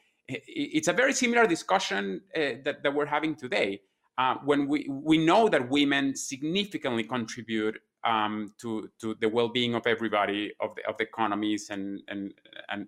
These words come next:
and beyond, right? Socially and politically. Um, y-, y-, we have similar evidence with immigration. So I think that, again, narrowing the discussion to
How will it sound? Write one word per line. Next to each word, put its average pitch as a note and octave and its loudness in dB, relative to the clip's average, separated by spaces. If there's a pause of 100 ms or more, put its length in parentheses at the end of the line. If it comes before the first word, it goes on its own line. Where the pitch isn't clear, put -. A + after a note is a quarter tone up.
and G#2 -4
beyond, G2+ 0
right? G2 0
Socially G#2 0
and F#2 -8
politically. G2+ -2 (580)
Um, A#2 2 (420)
y-, E3+ -12
y-, D3+ -4
we F#3+ 0
have C#4+ 2
similar A#3+ 4
evidence G#3 0
with F3+ 4
immigration. D#3+ 2
So D#3 0
I E3 2
think A#3 -2
that, G3+ 0
again, C#3 0
narrowing G3+ 2
the C#3+ 2
discussion D3 -2
to C#3+ -4